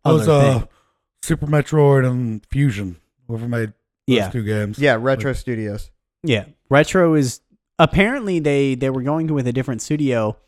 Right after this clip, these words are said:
Speaker 2: who had almost completed, no, no, no, sorry. I'm thinking of
Speaker 3: You're
Speaker 2: the new
Speaker 3: thinking
Speaker 2: Metroid
Speaker 3: Prime.
Speaker 2: game,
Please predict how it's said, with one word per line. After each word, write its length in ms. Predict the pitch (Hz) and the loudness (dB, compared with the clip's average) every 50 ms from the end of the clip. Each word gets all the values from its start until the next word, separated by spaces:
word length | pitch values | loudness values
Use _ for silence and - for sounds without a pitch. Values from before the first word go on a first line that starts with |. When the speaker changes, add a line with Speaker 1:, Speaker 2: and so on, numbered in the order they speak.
| _ _ _ _ _ _ _ _ - 131 | _ _ _ _ _ _ _ _ -4 0
Speaker 2:
who 140 | 131 151 151 | 2 4 4
had 140 | 151 143 | 4 2
almost 360 | 147 156 170 202 214 190 - - | 0 0 0 0 0 -2 -2 -4
completed, 560 | 165 147 - - 160 160 151 143 131 - 156 | -4 -6 -4 -2 -2 0 0 0 -2 -2 0
no, 100 | 160 170 | 0 0
no, 80 | 175 | 0
no, 140 | 160 143 113 | 0 -4 -4
sorry. 420 | 104 - 151 135 117 - 117 139 - | -4 -4 -4 -2 -2 -4 -6 -8 -6
I'm 100 | - 131 | -6 -4
thinking 220 | - 170 160 156 151 | -2 -2 -2 0 0
of 60 | 143 | 0
Speaker 3:
You're 80 | 143 131 | 0 0
Speaker 2:
the 60 | 127 | 0
new 160 | 135 131 135 | 2 2 2
Speaker 3:
thinking 100 | 123 117 | 2 2
Speaker 2:
Metroid 120 | 113 127 117 | 0 0 0
Speaker 3:
Prime. 120 | 117 104 101 | -2 -2 -4
Speaker 2:
game, 280 | 107 101 98 95 104 | -6 -8 -8 -10 -12